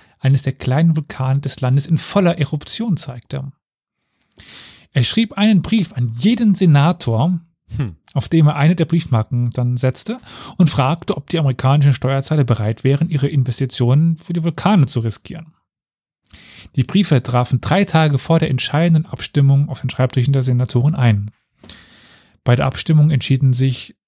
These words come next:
Speaker 1: der Senat mit zweiundvierzig zu vierunddreißig Stimmen für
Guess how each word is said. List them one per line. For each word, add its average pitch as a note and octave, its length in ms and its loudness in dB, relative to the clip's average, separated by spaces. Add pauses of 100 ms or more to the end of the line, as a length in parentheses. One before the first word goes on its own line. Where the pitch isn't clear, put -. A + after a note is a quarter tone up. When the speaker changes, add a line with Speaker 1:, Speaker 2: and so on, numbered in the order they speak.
(400)
Speaker 1:
der B2+ 100 0
Senat B2+ 340 2
mit C3 100 -8
zweiundvierzig C#3+ 580 0
zu A#2 100 -4
vierunddreißig B2 640 -2
Stimmen A#2 240 -2
für F3+ 180 -6